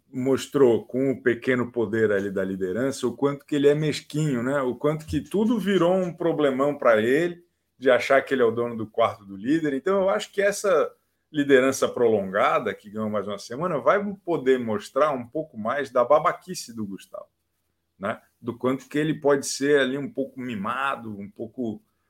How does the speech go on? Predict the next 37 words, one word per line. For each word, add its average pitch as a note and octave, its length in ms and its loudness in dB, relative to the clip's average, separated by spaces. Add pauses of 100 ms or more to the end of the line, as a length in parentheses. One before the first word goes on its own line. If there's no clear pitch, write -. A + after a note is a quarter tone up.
(120)
um - 80 -20
pouco G#3+ 200 -10
escroto G3+ 520 2
mesmo, G2+ 220 -2
porque - 160 -12
eu D#3 80 -2
acho F3+ 160 -4
que G3 100 -6
ele F#3 140 0
tem F#3 140 -2
uma F3 200 -4
personalidade, C#3+ 880 0 (480)
é, G2+ 600 2
é, F2 60 -2
quem, B2+ 280 -2
quem B2 140 0
analisa G#2+ 640 2
comportamento G2 840 -4
e, F#2 220 -10
e - 20 -18
personalidade F#2 800 -4
aqui F2 160 -8
é F#2+ 40 -2
a F2+ 40 -2
doutora F2 460 -8
Oncala, A#2 400 -2 (440)
mas B2 640 0
eu C3+ 160 6
acho D#3 240 4
que - 100 -2
ele, D3+ 460 2 (200)
o D#3 40 -4
meu F3 200 12
diagnóstico C#3+ 640 6
pro C#3+ 100 0
doutor C3+ 340 4
Gustavo D3 460 4